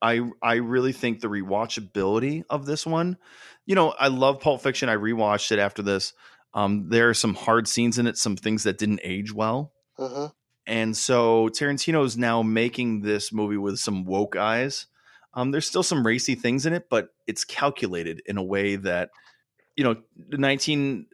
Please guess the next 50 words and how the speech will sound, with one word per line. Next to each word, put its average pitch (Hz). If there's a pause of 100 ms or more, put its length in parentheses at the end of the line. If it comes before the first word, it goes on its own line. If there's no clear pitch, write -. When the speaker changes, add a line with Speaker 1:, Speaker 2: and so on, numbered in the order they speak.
(140)
Speaker 1:
uh, 107
nineteen 147
ninety-two 127
Tarantino 123
and 101
two 117
thousand 104
nineteen 95
Tarantino, 92 (100)
there's 95
a 98
little 98
difference. 95 (340)
And 117
I 120
could 113
see 147
this 127
one 104
really 107
aging 90
well. - (340)
Speaker 2:
Okay. - (160)
Speaker 1:
Extremely 110
well. 78 (300)
Like, 104
uh, 85 (100)
kids 139
going 120
twenty 135
years 127
from 120
now 98
going, 101
"I -
wonder 359
what 127
the -
sixties 117
were 104
like 85
as 87
far 107
as 95
Hollywood," 92
and 101
watching 104
this 95
movie. 101
And 101